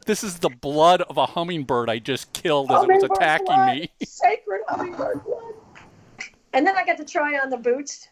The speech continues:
Speaker 2: Did you see that picture?
Speaker 1: Yep.
Speaker 2: And let me tell you something. You know how we see Gene and Paul on stage and they're bouncing around? I would kill myself. I couldn't even take two steps in them. That's why I look like I was a statue, 'cause I couldn't move in them. They are, they're heavy.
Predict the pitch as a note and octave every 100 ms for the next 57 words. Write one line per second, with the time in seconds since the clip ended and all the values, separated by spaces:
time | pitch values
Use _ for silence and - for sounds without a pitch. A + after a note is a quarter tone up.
0 | - A#3+ C#4 B3 B3 B3 C#4+ C#4 C#4+ -
1 | G2+ B2 D#3 _ _ _ _ _ _ _
2 | _ - - - G#3 A#3 C4 G#3 F3+ -
3 | - E3+ - _ _ _ _ F3+ G#3 C#4
4 | C4+ C4 A3+ B3 A#3 A#3+ A#3+ A3+ A3+ A3+
5 | A3+ G#3 G#3 G#3+ G#3 G#3 G3 G3+ G3+ G3
6 | F#3+ G3+ G3 G3 G3 G3+ F#3+ _ - -
7 | _ _ _ - A#3 C4 B3 - C4+ A3+
8 | F#3+ - F3+ D#3+ - _ _ - C#4 C#4
9 | D4+ C4 A#3+ A3+ G#3 - - G#3+ - F#3+
10 | E3 D#3 - _ _ _ - G#3+ A#3 C#4
11 | B3+ B3 B3 A3+ G3+ - G#3 G#3 - B3+
12 | A3 - - - G3+ - G#3 G3 F#3+ E3+
13 | C#3+ G3+ G#3+ G3+ - A#3+ A3 - B3 B3+
14 | D#4 D#4